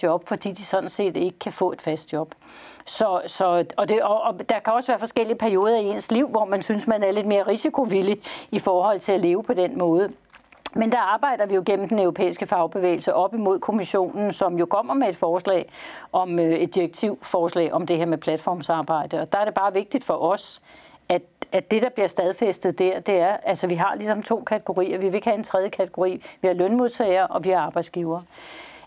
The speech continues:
Øh, så det arbejder vi utroligt meget med. Øh, og vi er meget ops på, øh, om det udvikler sig. Herhjemme har det ikke udviklet sig særlig meget, men det har det andre steder i Europa.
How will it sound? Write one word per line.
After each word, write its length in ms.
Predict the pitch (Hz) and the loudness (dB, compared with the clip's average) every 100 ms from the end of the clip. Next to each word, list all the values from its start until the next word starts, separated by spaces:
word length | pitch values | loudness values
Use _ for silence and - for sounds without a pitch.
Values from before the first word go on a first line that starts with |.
| - | 0
Øh, 260 | 185 180 | 2 2
så 160 | 180 214 | 2 0
det 160 | 233 240 | 2 2
arbejder 460 | 190 214 254 190 180 | 2 2 2 0 0
vi 320 | 180 165 - - | 0 0 -4 -2
utroligt 720 | 214 - 220 262 233 - - | -2 2 2 2 -2 -4 -6
meget 320 | 175 156 160 185 | -4 0 2 2
med. 220 | 165 160 - _ - | 0 -2 -8 _ -2
Øh, 360 | 185 165 165 160 | 0 2 0 -2
og 140 | 185 175 | -2 0
vi 140 | 180 | 0
er 60 | 170 | 2
meget 260 | 175 220 - | 2 2 2
ops 340 | 196 202 - | 0 -2 -10
på, 360 | - 208 185 - - | -2 2 2 0 0
øh, 380 | 190 170 165 160 | 2 4 2 0
om 200 | - 185 | 0 -2
det 100 | 170 | -2
udvikler 600 | 208 220 226 247 233 214 | 0 2 2 2 2 0
sig. 160 | 190 180 | 2 0
Herhjemme 420 | 180 180 208 269 | 2 2 2 2
har 100 | 247 | 2
det 80 | 185 | -2
ikke 120 | 196 | 0
udviklet 460 | 196 175 190 185 180 | 0 2 2 0 -2
sig 140 | 180 | -2
særlig 340 | 170 165 165 180 | 0 2 2 0
meget, 260 | 170 175 | 0 0
men 160 | 180 175 | 0 -2
det 80 | 175 | 0
har 200 | 170 180 | 0 0
det 80 | 175 | -2
andre 280 | 156 170 | -2 -4
steder 260 | 165 165 160 | -6 -4 -2
i 60 | 165 | -2
Europa. 400 | 175 170 170 | -6 -10 -12